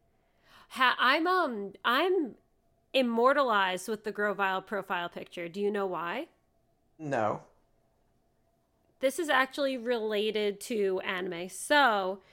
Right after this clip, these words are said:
Speaker 1: there was this, um, like, you kn-, there was a meme going around on Twitter when I was in college, and it was like, "Describe an anime plot badly." And, um, I did one.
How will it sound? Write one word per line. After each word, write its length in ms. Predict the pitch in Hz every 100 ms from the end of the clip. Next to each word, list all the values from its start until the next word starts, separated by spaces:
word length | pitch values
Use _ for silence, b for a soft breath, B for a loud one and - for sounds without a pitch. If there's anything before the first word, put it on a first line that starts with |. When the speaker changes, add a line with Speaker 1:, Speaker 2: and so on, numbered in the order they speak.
| b b
Speaker 1:
there 120 | 254
was 180 | 269 285
this, 340 | 285 285 - - _ -
um, 320 | 247 233 208
like, 280 | 220 208 -
you 80 | 311
kn-, 120 | 285 -
there 120 | 370
was 120 | 392 349
a 40 |
meme 320 | 330 320 285
going 260 | 240 226 214
around 360 | 214 214 202 190
on 200 | 226 208
Twitter 320 | - 220 208
when 140 | 196
I 100 | 190
was 160 | 190 190
in 120 | 190
college, 480 | 220 180 180 180 -
and 140 | 214
it 80 | 208
was 180 | 220 208
like, 300 | 220 196 196 b b -
"Describe 720 | 285 - - 233 220 254 269
an 140 | 269
anime 600 | - 208 202 220 226 220
plot 480 | 214 233 214 214 175
badly." 600 | 190 175 180 240 262 330 _ _ _ _ _ _ _ _ _ _ b b b b b -
And, 320 | 247 247 240
um, 680 | 240 233 226 214 196 190 - - _ _ -
I 140 | 269
did 240 | 254 254 214
one. 400 | 202 180 196